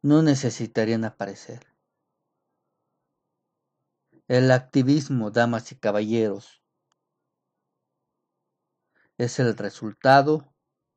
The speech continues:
de las negligencias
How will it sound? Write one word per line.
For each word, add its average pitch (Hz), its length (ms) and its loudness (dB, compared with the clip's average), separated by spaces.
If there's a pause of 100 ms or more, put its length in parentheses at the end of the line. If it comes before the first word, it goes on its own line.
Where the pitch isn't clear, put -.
(1800)
de 127 100 0
las 110 240 -2
negligencias 135 1080 -2